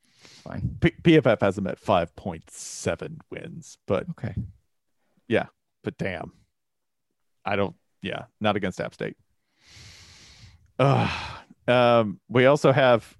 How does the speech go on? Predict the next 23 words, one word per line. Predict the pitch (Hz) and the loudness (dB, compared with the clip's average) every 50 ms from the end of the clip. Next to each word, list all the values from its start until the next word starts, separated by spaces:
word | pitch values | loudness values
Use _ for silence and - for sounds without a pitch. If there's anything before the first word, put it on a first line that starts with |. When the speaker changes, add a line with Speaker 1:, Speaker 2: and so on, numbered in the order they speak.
| _ - | _ -20
Speaker 2:
Boise | - - 117 117 123 127 123 123 | -4 0 4 4 4 4 2 0
State | 117 - - 117 107 - - | 0 0 0 0 0 2 2
at | 113 117 - 107 | 2 2 2 0
U | 107 104 | -2 -2
C | - - 104 98 | -2 0 2 4
F | 107 113 101 - - _ _ _ _ _ _ _ _ _ _ _ _ - | 4 4 4 2 -2 _ _ _ _ _ _ _ _ _ _ _ _ -2
in | - 131 | 0 0
Speaker 1:
Yeah. | 101 90 - - - - - _ _ _ _ - | 0 -2 -4 -8 -12 -16 -18 _ _ _ _ -10
Speaker 2:
a | 101 | -10
truly | - - - - 120 110 107 101 95 | -10 -10 -6 -2 0 0 2 0 0
confusing | - - 107 92 87 - - 98 95 95 - 98 90 87 | -2 -6 -8 -8 -8 -6 -4 -4 -4 -2 -4 -4 -6 -4
battle | 87 - 95 92 92 92 95 87 - - _ _ _ _ - _ _ _ _ | -2 -2 0 0 0 -2 -4 -6 -8 -14 _ _ _ _ -20 _ _ _ _
<laughs> | _ _ - - _ _ - - | _ _ -20 -20 _ _ -6 -6
of | 139 - - - | -6 -6 -6 -4
fan | 139 104 110 - - | -2 -2 -2 -2 -4
bases. | - 123 - - - - - 147 - - - - - _ _ - | -4 -6 -6 -8 -10 -6 -4 -4 -4 -6 -10 -20 -20 _ _ -14
<laughs> | - - - _ _ _ _ 1077 _ _ _ - - _ _ _ - - - - _ _ _ _ _ _ _ _ _ _ _ _ _ _ _ _ _ _ _ - - 349 370 359 - _ | -14 -14 -16 _ _ _ _ _ _ _ _ -20 -20 _ _ _ -16 -16 -16 -18 _ _ _ _ _ _ _ _ _ _ _ _ _ _ _ _ _ _ _ -14 -12 -10 -10 -10 -6 _
'Cause | - 165 - | -2 0 2
Speaker 1:
We'll | 147 170 | 2 4
Speaker 2:
U | 180 | 4
C | 185 226 | 4 4
F | 262 | 4
Speaker 1:
never, | 247 233 | 4 2